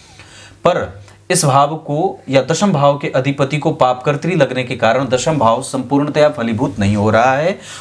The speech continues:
और उस भाव के ठीक पीछे गुरु राहु और इस पे शत्रु ग्रही शनि की दृष्टि पड़ जाने के कारण दाम्पत्य के बाद जो संपूर्ण सुख, क्योंकि सुख का पूरक है दशम भाव, से भी सुख का अध्ययन किया जाता है।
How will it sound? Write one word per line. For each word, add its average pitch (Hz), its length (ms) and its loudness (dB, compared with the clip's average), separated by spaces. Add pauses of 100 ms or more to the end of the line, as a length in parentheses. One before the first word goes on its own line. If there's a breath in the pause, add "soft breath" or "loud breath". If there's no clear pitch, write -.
(120 loud breath)
और 143 80 2
उस 165 200 -4
भाव 131 220 2
के 156 140 -6
ठीक 190 280 -8
पीछे 151 280 -2
गुरु 131 260 2
राहु 151 360 2 (300 loud breath)
और 131 160 2
इस 151 120 -2
पे 165 120 -2
शत्रु 170 420 -2
ग्रही 151 320 2
शनि 139 260 0
की 135 120 -2
दृष्टि 127 280 0
पड़ 123 180 0
जाने 107 280 -2
के 104 140 -4
कारण 110 360 0 (400 loud breath)
दाम्पत्य 117 540 0
के 139 200 2
बाद 110 540 0
जो 127 140 -2
संपूर्ण 175 600 2
सुख, - 320 -6
क्योंकि - 500 -6
सुख 165 260 0
का 170 160 4
पूरक 160 580 0
है 76 220 -10 (480 soft breath)
दशम 170 280 0
भाव, 110 480 0 (380 soft breath)
से 156 240 2
भी 202 180 2
सुख 214 260 -4
का 143 140 2
अध्ययन 113 380 -4
किया 98 180 0
जाता 98 260 2
है। 175 240 0